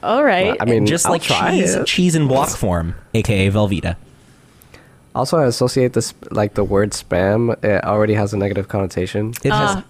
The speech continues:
Speaker 3: an
Speaker 1: terrible.
Speaker 3: incredibly
Speaker 1: Email
Speaker 3: positive
Speaker 1: spam
Speaker 3: con-
Speaker 1: is the worst.
Speaker 2: The worst.
Speaker 1: The
Speaker 2: Who wants
Speaker 1: actual
Speaker 2: spam?
Speaker 3: Do you know
Speaker 2: Literally
Speaker 3: what,
Speaker 2: no one.
Speaker 3: <laughs> do you know what spam stands for? It's an a-, it's, uh, it stands for spiced ham.
Speaker 1: Is it
Speaker 2: Hmm.
Speaker 1: spicy?
Speaker 3: Um, it is not spicy, but it is spiced.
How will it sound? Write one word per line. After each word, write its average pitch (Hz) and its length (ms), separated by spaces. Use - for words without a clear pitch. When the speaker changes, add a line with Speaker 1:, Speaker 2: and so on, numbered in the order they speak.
Speaker 3:
an 117 60
Speaker 1:
terrible. 208 320
Speaker 3:
incredibly 131 360
Speaker 1:
Email 160 180
Speaker 3:
positive 101 260
Speaker 1:
spam 196 60
Speaker 3:
con- 196 120
Speaker 1:
is 190 140
the 180 120
worst. 170 560
Speaker 2:
The 151 800
worst. 117 640
Speaker 1:
The 247 320
Speaker 2:
Who 202 60
wants 359 200
Speaker 1:
actual 185 120
Speaker 2:
spam? 131 500
Speaker 3:
Do 131 80
you 156 60
know 202 80
Speaker 2:
Literally 196 180
Speaker 3:
what, 139 80
Speaker 2:
no 135 120
one. 113 300
Speaker 3:
<laughs> 127 100
do 151 60
you 151 60
know 170 100
what 175 120
spam 147 360
stands 143 300
for? 92 260
It's - 120
an 107 40
a-, - 40
it's, 104 380
uh, 104 240
it - 100
stands 139 260
for - 120
spiced - 380
ham. 98 300
Speaker 1:
Is - 600
it - 100
Speaker 2:
Hmm. 113 60
Speaker 1:
spicy? 202 560
Speaker 3:
Um, 185 480
it 175 160
is 170 100
not 170 200
spicy, 120 540
but 101 120
it 98 100
is 107 120
spiced. - 460